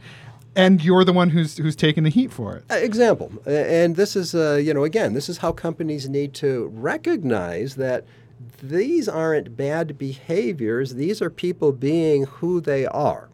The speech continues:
Speaker 1: Yeah.
Speaker 2: And you need to, I, I guess you would say,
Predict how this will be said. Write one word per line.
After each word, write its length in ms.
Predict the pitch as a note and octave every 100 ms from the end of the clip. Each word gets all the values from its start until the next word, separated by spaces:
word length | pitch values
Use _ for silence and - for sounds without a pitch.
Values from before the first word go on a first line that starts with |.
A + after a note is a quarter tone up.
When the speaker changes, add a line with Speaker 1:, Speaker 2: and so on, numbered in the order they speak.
| _ -
Speaker 1:
Yeah. 200 | C3+ F2+ - _ - - - _ - -
Speaker 2:
And 320 | E3+ E3+ D#3+ D3
you 260 | D3+ D#3+
need 320 | D#3+ F3 F#3
to, 720 | - D#3+ D#3 D3 D3 D3 A2 - _ _ - _ _ _ _ - - -
I, 200 | B2 G#2+
I 40 | C#3
guess 180 | D3
you 40 | C#3
would 60 | C3
say, 140 | B2